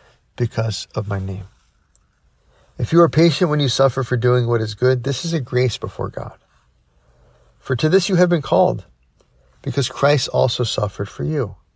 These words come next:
leaving you an example that you should also follow in his footsteps. He committed no sin, and no deceit was found in his mouth. When he was insulted, he returned no insult.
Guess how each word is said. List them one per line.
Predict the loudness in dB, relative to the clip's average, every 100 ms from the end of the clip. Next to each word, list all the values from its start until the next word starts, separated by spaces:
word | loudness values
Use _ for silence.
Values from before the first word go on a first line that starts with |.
| _ _ _ _ _ _ _ _ _
leaving | -2 0 2
you | 2
an | 2
example | 0 0 0 0 -2 -8 -12 _ _
that | -4
you | -2
should | 0 0
also | 0 0
follow | -2 0 0 0
in | -2
his | -6
footsteps. | -8 -10 -10 -14 -14 -18 -20 _ _ _ _ _ _ _ _ _ _ _
He | -6
committed | -2 2 4 4
no | 2 0
sin, | -2 -6 -6 -6 -12 _ _ _ _
and | -2
no | 0 2
deceit | 0 0 -2
was | -2 -4
found | -2 -2 -4
in | -4 -4
his | -4
mouth. | -4 -6 -8 -18 _ _ _ _ -20 -20 -20 -20 -20 -20 -20 0
When | 4
he | 6 6
was | 4 4
insulted, | 2 2 2 2
he | 0
returned | 0 0 2
no | 4
insult. | 4 2 0 -2 -4